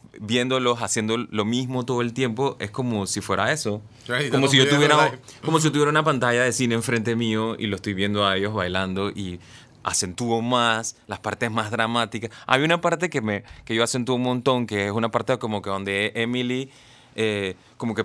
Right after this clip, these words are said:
Speaker 1: hace, tiene como una pelea con José Leonardo al final y como que se tiran y se empujan y, y como que hay una cosa como inconclusa. Y eso fue, eh, fue, fue bien cool también para mí,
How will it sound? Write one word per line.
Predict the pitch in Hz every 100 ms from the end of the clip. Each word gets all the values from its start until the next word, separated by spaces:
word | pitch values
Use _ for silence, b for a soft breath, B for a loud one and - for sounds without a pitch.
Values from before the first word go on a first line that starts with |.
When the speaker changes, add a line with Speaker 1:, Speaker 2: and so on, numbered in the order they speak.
| -
Speaker 1:
hace, | 110 107 117 127
tiene | 131 131
como | 143 117
una | 120
pelea | 120 107 117
con | 131
José | 117 107 110
Leonardo | 98 101 113 113
al | 120 127
final | 120 104 110 110
y | 120
como | 135 117
que | 104
se | 104
tiran | 98 123 117 120
y |
se | 113
empujan | 98 123 120 123 127 120
y, | 104 98 B B B B B B -
y | 147 117
como | 127 120
que | 104
hay | 107 120
una | 127
cosa | 127 151
como | 139 123
inconclusa. | 110 101 127 135 - 92 95 - _ _ - _ _
Y | 120
eso | 117 143
fue, | 139 143 139 -
eh, | 113
fue, | 110 123 113
fue | - 123
bien | 120 123 123 131
cool | 131 139 131 123 131
también | 113 104 107 104 107
para | 107 101
mí, | 113 123 113